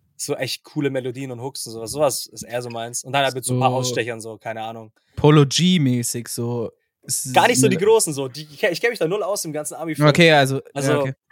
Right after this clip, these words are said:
Speaker 1: echt so Leute, die haben teilweise zehn K monatlich Hörer und von dem höre ich halt ein
Speaker 2: Okay,
Speaker 1: Lied.
Speaker 2: krass.
Speaker 1: Check alle
Speaker 2: Ja.
Speaker 1: paar Monate mal, ob die was Neues haben, aber meistens halt bleibt's halt bei diesen, bei den zwei Songs von einem Künstler Maximum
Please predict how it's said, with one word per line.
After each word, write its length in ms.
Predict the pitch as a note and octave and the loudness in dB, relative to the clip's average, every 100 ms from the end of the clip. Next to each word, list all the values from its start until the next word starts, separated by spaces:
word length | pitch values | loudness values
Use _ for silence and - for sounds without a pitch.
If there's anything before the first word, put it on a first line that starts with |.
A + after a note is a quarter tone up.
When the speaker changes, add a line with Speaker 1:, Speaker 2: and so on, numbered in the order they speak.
| _ _ _ _ _ | _ _ _ _ _
Speaker 1:
echt 200 | - E3 - | 0 0 2
so 100 | D#3 | 4
Leute, 240 | E3 E3 | 4 2
die 80 | D3+ | 0
haben 80 | D3 | 4
teilweise 420 | D#3 D3+ C#3+ C3+ | 4 6 2 -2
zehn 200 | - D#3 | -4 -2
K 120 | D3+ | -2
monatlich 380 | C#3 C#3+ C3+ C3 | -2 -4 -6 -4
Hörer 260 | C3+ C#3+ C3+ | -2 0 -2
und 60 | |
von 100 | B2 | -4
dem 140 | B2+ C3 | -10 -8
höre 100 | C3 | -6
ich 80 | B2+ | -6
halt 100 | B2 | -2
ein 120 | B2+ | -2
Speaker 2:
Okay, 140 | B2+ C3+ | 0 -2
Speaker 1:
Lied. 160 | C3 | -2
Speaker 2:
krass. 320 | C3 B2+ - _ - | -8 -10 -14 _ -6
Speaker 1:
Check 240 | D3+ C#3 - | -4 -4 -4
alle 180 | C#3+ C3 | 0 2
Speaker 2:
Ja. 80 | |
Speaker 1:
paar 80 | C3+ | 2
Monate 320 | C3+ C#3 C3+ | 2 -4 -4
mal, 100 | C#3 | 0
ob 80 | B2 | -2
die 80 | - | -2
was 120 | A#2+ | -8
Neues 260 | C#3 D#3 D#3 | -2 0 0
haben, 140 | D3 | -4
aber 140 | B2 B2 | -4 -2
meistens 360 | C3 C3+ - | -2 -2 -4
halt 160 | C3 A2+ - - | -6 -6 -6 -4
bleibt's 220 | C3+ C3 | -4 -4
halt 100 | B3 | -6
bei 60 | G3 | -8
diesen, 340 | F3+ A#2+ A2 _ _ _ _ _ | -12 -16 -20 _ _ _ _ _
bei 120 | - A#2+ | -2 0
den 120 | A2+ | -2
zwei 220 | - B2 | -2 -2
Songs 260 | A#2+ C3 - | -2 -6 -8
von 160 | B2 | -10
einem 80 | A#2 | -10
Künstler 300 | C3 C#3+ B2 | -6 -4 -4
Maximum 500 | B2+ - B2+ B2 C#3 | -4 -6 -10 -12 -14